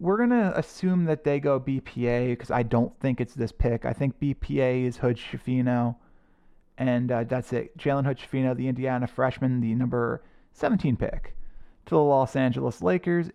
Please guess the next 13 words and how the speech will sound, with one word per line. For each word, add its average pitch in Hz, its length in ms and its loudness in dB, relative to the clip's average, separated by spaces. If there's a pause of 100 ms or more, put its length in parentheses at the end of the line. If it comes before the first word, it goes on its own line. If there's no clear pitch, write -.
Eighteen 175 680 -2
is 156 140 -4
the 151 80 -2
Miami 123 480 2
Heat, 196 440 -2 (400)
another 139 280 2
team 156 240 0
that 147 120 2
is 131 120 2
quote - 360 0
unquote 139 560 0
star 131 400 0
hunting. 165 800 -2